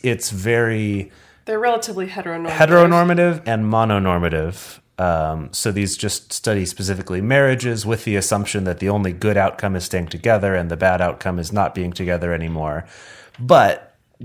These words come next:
Speaker 1: given that, uh, there's still a lot of really cool research that's come out of this. So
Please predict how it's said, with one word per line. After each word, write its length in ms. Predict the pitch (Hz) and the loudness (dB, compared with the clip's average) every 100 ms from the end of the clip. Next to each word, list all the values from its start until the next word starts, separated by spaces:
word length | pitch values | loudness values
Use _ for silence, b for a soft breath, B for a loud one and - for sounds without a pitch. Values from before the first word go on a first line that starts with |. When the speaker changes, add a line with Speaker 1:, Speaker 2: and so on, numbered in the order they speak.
| 123 | -6
Speaker 1:
given 400 | 131 151 143 117 | -2 2 2 2
that, 580 | 110 107 90 90 - _ | 4 4 4 0 -4 _
uh, 280 | 95 92 82 - | -2 0 -2 -2
there's 160 | 101 - | -4 -2
still 240 | - 127 | 2 4
a 80 | 101 | 4
lot 80 | 98 | 4
of 140 | 92 | 2
really 220 | 107 104 92 | 0 0 0
cool 200 | 101 95 | -2 0
research 400 | 98 98 85 - | 0 -2 -6 -4
that's 220 | 82 - | -6 -6
come 220 | - 90 | -10 -2
out 180 | 123 143 | 2 2
of 140 | - | 0
this. 460 | - 65 - - - _ _ _ - _ _ - | -6 -6 -6 -12 -16 _ _ _ -20 _ _ -10
So 480 | - - 123 117 - | -4 2 4 4 2